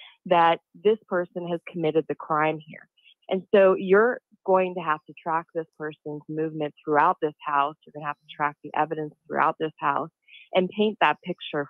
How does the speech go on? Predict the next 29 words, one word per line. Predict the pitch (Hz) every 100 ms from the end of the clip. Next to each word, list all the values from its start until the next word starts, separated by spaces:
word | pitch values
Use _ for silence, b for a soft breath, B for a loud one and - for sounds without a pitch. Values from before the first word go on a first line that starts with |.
| -
for | 160 151
them, | 143 -
as | 151 156
gruesome | 175 175 170 151
as | 147
it | 131
may | 143 143
be | 151 156 165
here. | - - - _ b b b _
So | 196 185 185 _
for | - 202
all | 175 220 240
of | 175
those | 165 156
reasons, | 156 156 156 156 151 - -
I | 156
think | 180
it's | 160 - _ _ -
very, | 165 180 175 165 _ 147
um, | 147 143 143 143 - - _ 175
essential | 175 - 180 208 - 151 147 -
for | 151
this | 160 170 -
jury | 156 147 147 -
to |
understand, | 151 143 147 143 - 151 147 143
whatever | 147 170
jury | 165 143 139
is | 143